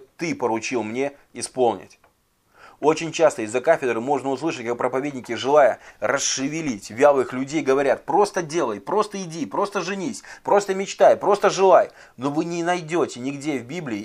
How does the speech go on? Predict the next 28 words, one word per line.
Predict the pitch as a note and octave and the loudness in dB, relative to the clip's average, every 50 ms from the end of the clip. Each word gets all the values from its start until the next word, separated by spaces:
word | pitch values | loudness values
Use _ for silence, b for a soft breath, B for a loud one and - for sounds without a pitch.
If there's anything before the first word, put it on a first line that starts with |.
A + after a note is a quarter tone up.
| - - | -10 -14
истинного | F3 F3 D#3+ - - C#3+ C3+ B2+ A#2 A#2+ B2 | -14 -12 -10 -8 -6 -4 -2 0 4 4 4
основания | A#2+ - C3 B2 C#3 E3+ E3+ C#3+ A#2+ | 4 2 0 2 2 2 2 2 0
для | A#2 A#2+ | -2 -2
подобной | A#2 B2 B2 B2+ C#3 C#3 C#3 C3 | -2 -2 0 0 -2 -2 -2 -4
проповеди. | - C#3+ D3 B2+ G#2+ F#2+ F#2+ F#2+ E2 - - _ b b b b b b | -2 -2 -2 0 -2 -6 -8 -10 -16 -18 -20 _ b b b b b b
Да, | A2 B2+ D#3+ D3+ A#2+ F#2+ - | 2 6 6 6 6 4 0
Слово | - - C#3 D3+ D#3+ E3 | -8 -6 -2 0 2 2
Божие | D#3 D#3+ E3 C#3 - D3+ | 2 2 0 -2 -2 -4
говорит | - C#3+ D3+ D#3+ E3+ E3 C#3+ G#2 - - | -2 0 2 2 2 2 0 -4 -2 0
о | B2 A#2 | 0 2
том, | - - F3 F#3 C#3+ A2 | 2 4 2 2 2 2
что | - - - C3 | -2 -2 -2 -2
будет | B2+ C3+ D3+ D#3+ D#3+ C#3 C3+ - - - | -2 -2 -4 -6 -4 -4 -4 -6 -6 -10
исполнять | C#3 - - - D3+ D#3 D3+ E3 E3 C3 G2+ G2+ | -12 -6 0 2 2 2 4 2 0 0 0 -2
желания | G#2+ A2+ B2 C#3+ D3+ D3 C3+ | -4 -2 0 0 0 0 0
наших | C3 C3+ B2+ - C3+ A#2 | 0 0 0 -2 -4 -8
сердец, | - C3 B2+ B2+ B2 A2+ G2+ - - B B B B B | -6 -6 -6 -4 -4 -6 -6 -8 -12 B B B B B
но | B A#2 A#2+ | B -2 2
там | C#3 E3 E3 D#3+ | 4 4 4 4
есть | D#3 C#3 C#3 B2+ | 0 -4 -4 -4
одно | B2 B2 B2 A#2+ | -4 -2 -2 -4
очень | A2+ G#2+ - A2 G2+ | -4 -4 -6 -12 -12
серьезное | - - B2 A#2 C3+ C#3+ C3 C#3 C#3+ | -8 -6 -4 -2 -2 -4 -4 -4 -4
условие. | C#3 C3+ - - C#3 B2 G#2+ F#2 E2 - - _ _ _ _ b b b b b | -4 -4 -4 -2 0 0 0 0 -4 -10 -16 _ _ _ _ b b b b b
Псалом | - - C#3 C#3+ D#3 D#3+ D3+ | -8 -2 2 2 2 2 0
тридцать | D#3+ D#3 C#3+ - C#3+ C3+ | -2 -8 -6 -6 -6 -6
шесть | - D#3+ C#3 - | -6 -6 -6 -6
четыре. | - D3 C#3+ - D3 A#2+ G2 - | -8 -8 -8 -6 -6 -6 -6 -8